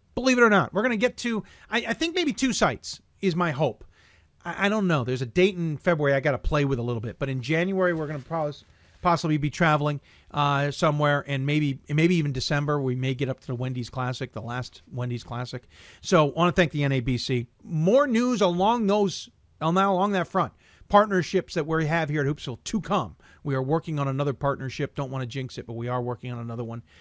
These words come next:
and looking forward to seeing how that can help us, uh, as well. And then let's talk about our guests. So tonight, coming up on the show, which we gotta get to 'cause we got a ton of content,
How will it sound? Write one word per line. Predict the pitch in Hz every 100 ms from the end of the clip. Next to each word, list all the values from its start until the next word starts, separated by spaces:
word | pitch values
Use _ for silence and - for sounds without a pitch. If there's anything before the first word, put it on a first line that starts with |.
| _ -
and | 117 113
looking | 120 123
forward | 107 123 113
to |
seeing | - 127 110
how | 113
that | 107 120 -
can | 104
help | 107 98 98
us, | - - _ _ _ _ _ - -
uh, | 123 110 -
as | 110 104
well. | 104 - - - - -
And | 180 208
then | 262 214 185 196
let's | 170 208
talk | 240 226
about | 214 202
our |
guests. | 196 156 -
So | 220
tonight, | - 262 247 -
coming | 220 254
up | 240 226
on | 214
the | 196
show, | - 196 170
which | 185 156
we | 170
gotta | 240
get | 190 247 -
to | 185
'cause | 185 160
we | 196
got | 160
a | -
ton | - 262
of | 240
content, | - 220 202 -